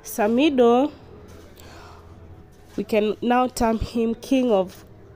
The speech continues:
clapbacks. He said, "He he, ndingĩtĩkĩra kũinũkĩria maitũ kĩũra kĩa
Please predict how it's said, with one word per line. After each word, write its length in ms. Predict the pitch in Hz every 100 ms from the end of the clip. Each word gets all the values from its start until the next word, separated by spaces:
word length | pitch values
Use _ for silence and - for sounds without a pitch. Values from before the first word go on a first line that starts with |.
| - - -
clapbacks. 1000 | 226 220 - 143 95 - - - - - - 539 - - 587 - - - - - - - -
He 120 | -
said, 520 | 196 - 254 226 233 240 - - - - - - - - - - -
"He 160 | - 208
he, 580 | - 277 277 214 180 185 - - - - - - - - - - -
ndingĩtĩkĩra 840 | 220 190 220 226 - 254 277 269 269
kũinũkĩria 680 | 277 262 262 - 269 254 254
maitũ 440 | 254 262 254 247 226
kĩũra 380 | - 220 214 185 185
kĩa 200 | - 208